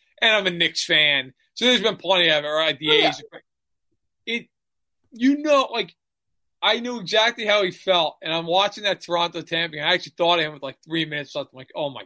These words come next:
Speaker 1: God, man, they're gonna lose another <laughs> game." I, it's just,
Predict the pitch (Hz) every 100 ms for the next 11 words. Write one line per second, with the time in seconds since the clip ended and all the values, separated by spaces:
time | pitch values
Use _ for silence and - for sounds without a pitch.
0 | - 110 101 107 117 175 165 143 131 113
1 | 113 113 - - _ _ - - - -
2 | - - - _ _ _ - 185 196 202
3 | 196 - 269 190 -